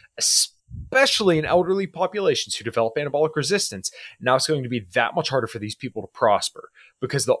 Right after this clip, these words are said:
elderly are going to suffer disproportionately because, once again, with anabolic resistance, now, um, they're not getting sufficient protein or at least sufficiently good protein. And you know what happens to elderly people is that, um, typically the reason why they die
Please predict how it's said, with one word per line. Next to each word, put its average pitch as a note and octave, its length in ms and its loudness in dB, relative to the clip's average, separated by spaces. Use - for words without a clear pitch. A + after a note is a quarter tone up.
elderly E3 520 4
are A#2 80 2
going A2+ 180 2
to G#2 60 -4
suffer - 260 -2
disproportionately G#2 800 0
because, G2 340 -6
once G2 140 -10
again, B2 200 -4
with F2+ 120 -16
anabolic F#2+ 320 -10
resistance, G#2+ 500 -10
now, A2+ 640 0
um, G2 320 -2
they're D3 200 4
not B2+ 200 0
getting A#2+ 180 -6
sufficient - 460 -4
protein A#2 720 0
or C3+ 120 2
at C3 80 -2
least C3 240 -2
sufficiently B2 580 -4
good D3+ 340 6
protein. G#2 720 -4
And B2+ 240 -4
you D3 200 -4
know G#3+ 60 0
what G#3 200 0
happens D3 640 -2
to C3 300 -6
elderly E3 380 0
people A2 380 -6
is - 80 -4
that, A2+ 180 2
um, G#2+ 240 0
typically B2 540 -4
the B2+ 80 -6
reason A2+ 220 -4
why G#2+ 160 4
they G2+ 220 -4
die A2 480 2